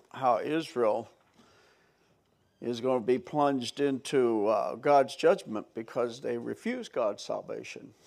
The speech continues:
<laughs> So tonight, uh, as we move along, you can see in the outline that I had, uh,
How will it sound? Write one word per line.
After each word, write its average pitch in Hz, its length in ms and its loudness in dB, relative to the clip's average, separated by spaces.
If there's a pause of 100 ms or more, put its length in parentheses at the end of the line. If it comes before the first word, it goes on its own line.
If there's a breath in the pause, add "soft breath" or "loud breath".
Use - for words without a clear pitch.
(160)
<laughs> 151 100 -2 (1400 loud breath)
So 185 260 2
tonight, 190 580 0
uh, 156 240 8 (100)
as 151 280 4
we 160 100 0
move 160 280 2
along, 151 360 4
you 151 100 -2
can 143 200 -6
see 170 220 -2
in 151 120 -4
the 135 140 0
outline 143 500 2
that 127 180 0
I 131 280 4
had, 123 400 -6
uh, 113 220 2